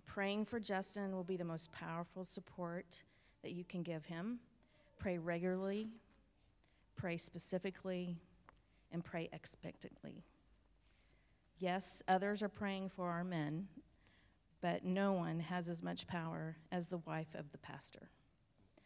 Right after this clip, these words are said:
Carrie and Casey can attest to this. <laughs> Um, Luke one forty-five is a verse that I hold close that has encouraged me, and when I've watched Brady, um, pastoring, his pastoring journey,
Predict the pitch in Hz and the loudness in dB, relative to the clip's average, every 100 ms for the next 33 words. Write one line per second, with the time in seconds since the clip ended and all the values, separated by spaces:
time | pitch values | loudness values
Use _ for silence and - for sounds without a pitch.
0 | - - - - 190 180 175 175 196 196 | -20 -20 -16 0 4 4 4 2 2 0
1 | - 220 214 190 180 - - - 180 - | 0 -4 -4 -6 -8 -8 -12 -12 -14 -12
2 | - - - - - - - - - - | -14 -14 -12 -10 -4 -6 -6 -20 -20 -20
3 | - - - - 175 175 175 - 202 220 | -20 -20 -14 2 6 6 2 6 6 6
4 | 202 214 220 226 233 247 180 147 156 175 | 0 -2 0 0 2 2 4 6 4 2
5 | - 190 175 170 175 180 - 180 156 175 | 0 0 2 4 4 4 4 2 4 6
6 | 185 175 190 151 165 - - - - - | 4 2 2 2 2 -2 -8 -10 -20 -6
7 | 196 185 185 175 180 202 196 180 180 165 | 0 2 2 2 2 6 6 6 2 0
8 | 165 165 165 156 151 190 160 151 - - | 2 0 0 -2 -4 -8 -4 -2 -2 -6
9 | - 151 156 143 147 - - - - _ | 0 0 0 -2 -6 -8 -20 -20 -20 _
10 | _ - - 156 156 156 170 - - - | _ -14 -6 -2 0 -2 -4 -10 -20 -8
11 | 170 156 - 170 156 170 175 - 175 156 | -6 -6 -4 -2 -2 -2 -2 -2 -4 -4
12 | - 160 151 156 160 156 | -4 -4 -2 -2 0 -2